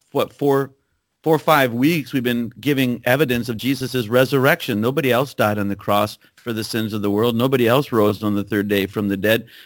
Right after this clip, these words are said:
to open the way of heaven forever. Jesus did that and Jesus only. So I think this is the message of the church, not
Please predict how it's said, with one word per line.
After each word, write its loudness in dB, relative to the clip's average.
to -2
open 2
the 0
way 2
of 0
heaven 0
forever. 2
Jesus 2
did 2
that 2
and -2
Jesus 0
only. 0
So 0
I 6
think 4
this 2
is 2
the 4
message 2
of -4
the -2
church, 0
not -2